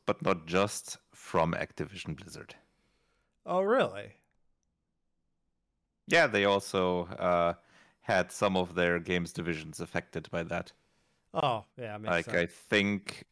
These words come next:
Speaker 1: I think one of their divisions that is focused on bringing, uh, their Xbox games to retail, they also got s-, some layoffs there.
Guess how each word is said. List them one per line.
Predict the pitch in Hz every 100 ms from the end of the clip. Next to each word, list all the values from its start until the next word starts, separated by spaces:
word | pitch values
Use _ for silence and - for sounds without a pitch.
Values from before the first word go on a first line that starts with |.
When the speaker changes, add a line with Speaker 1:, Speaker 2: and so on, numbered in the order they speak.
| _
Speaker 1:
I | 98
think | 92 - 113 110
one | 110
of | 107 -
their | 98 98
divisions | 95 87 90 92 92 92 90 -
that | 87
is | 90 -
focused | - 92 - 87 -
on | 90
bringing, | 87 90 87 85 85 -
uh, | - 85 82 82
their | 82 82
Xbox | 85 - - 85 -
games | 82 85
to | 82
retail, | 80 92 120 113 117 113 _ _ _ _ _ _ _ _ _ _ _ _ _ _ _ _ _ _ _ _ _ _ _ _ 101
they | 90 87 85
also | 87 87 - 90
got | 82 85 -
s-, | - - - -
some | - - 87
layoffs | 82 82 80 -
there. | 80 90 113